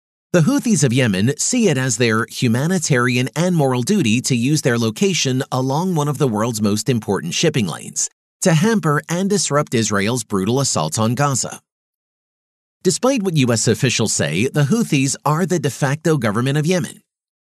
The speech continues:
Just like the current government of Ukraine, the Houthis rode a wave of mass protests in two thousand fourteen and seized control of the capital city and the vast majority of the country's populated territory,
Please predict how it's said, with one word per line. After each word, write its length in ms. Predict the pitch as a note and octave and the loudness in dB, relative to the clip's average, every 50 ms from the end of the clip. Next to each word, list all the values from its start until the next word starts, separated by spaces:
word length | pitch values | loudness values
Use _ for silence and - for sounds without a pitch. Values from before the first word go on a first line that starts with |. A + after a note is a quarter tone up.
| _ _ _ _ C3 | _ _ _ _ 0
Just 280 | A#2 E3+ A3 A#3 - | 2 2 2 2 2
like 180 | A3+ A#3 A3 D#3+ | 0 0 0 0
the 100 | E3 D3 | -2 -2
current 300 | - B2+ B2 A#2+ A#2+ A2 | 0 0 0 0 0 0
government 360 | A#2 A#2+ G#2+ A2+ A#2+ A2+ A2 | 0 0 0 2 2 2 2
of 100 | G#2 D#2+ | 0 0
Ukraine, 580 | E2+ F#2 F2+ - - G#3+ G#3+ F#3+ E3 D#3+ E3 F3 - - | -2 -4 -6 -2 0 0 2 2 2 0 0 -2 -2 0
the 120 | D#3 D#3 | 0 0
Houthis 520 | C3+ C3 E3+ F#3 F#3+ - G#3+ G#3+ F#3 C#3+ C#3 | 2 2 2 2 2 2 2 2 2 2 0
rode 180 | C3+ C3+ C#3+ | 0 0 0
a 60 | D#3 | 0
wave 320 | D#3+ B2+ G#2+ G2 G#2+ A2 A#2 | 0 0 0 0 0 0 0
of 140 | B2+ G#2 G2 | 0 0 0
mass 220 | G2 F#2 F#2+ - | -2 -2 -2 -4
protests 760 | - - G3+ G3 F#2+ - - D3 A#2 B2+ C3 - - - - | -4 -2 0 0 0 0 0 0 0 0 -2 -4 -4 -2 0
in 100 | D3+ D3 | 0 0
two 220 | C#3+ - E3+ F3 D#3 | 0 0 -2 -2 0
thousand 340 | D3+ C3 C3 - D3+ C#3+ | 0 0 0 0 -2 -4
fourteen 560 | B2 - C#3 C3+ C3+ - - F3 F2+ - - - _ _ _ _ _ _ _ _ | -2 0 0 0 0 0 -2 -2 -4 -6 -10 -18 _ _ _ _ _ _ _ _
and 160 | F3 F3+ E3+ | -2 0 0
seized 440 | - - - A3 A3+ B3 - - - | 0 0 0 2 2 0 -2 -2 -2
control 400 | - F3+ D3+ - C3+ A2 G#2+ A2+ | -2 -2 0 0 0 0 2 0
of 100 | A2+ F#2+ | -2 -2
the 80 | B2 A2+ | -4 -6
capital 420 | - A#2 A#2+ B2 - C3+ A#2+ A#2+ | -4 -2 -4 -2 -2 -2 -2 -2
city 440 | - - G#3 G#3 D#3+ C#3+ C#3+ D3+ D3+ - | -2 2 2 2 2 2 0 -2 -2 -2
and 240 | D3 D#3 E3+ F#3+ G3 | -4 -4 -2 0 -2
the 80 | G3 D#3+ | -2 0
vast 300 | D3 D3 C#3+ D3+ - - | 0 -2 -2 -2 -2 -2
majority 500 | E3 D#3+ - B2 G2 G2 G#2 A#2 B2 A#2+ | -2 0 0 0 0 0 -2 -2 -2 -2
of 80 | A2 | -2
the 100 | G#2 A2 | -2 -4
country's 460 | - - A2+ G#2+ G#2 - C3+ C3+ B2+ - | -4 -2 -2 -2 -2 -2 -2 -4 -4 -2
populated 600 | - A2 G#2 G#2 - A#2+ A2 F2 D#2+ E2 G#2 F#2 | -2 -2 -2 0 0 0 0 0 0 -2 -2 -2
territory, 600 | - A#2+ A2 G#2+ G2+ - G2+ D2 G#1 - - - | 0 0 0 0 0 -4 -6 -10 -12 -14 -18 -20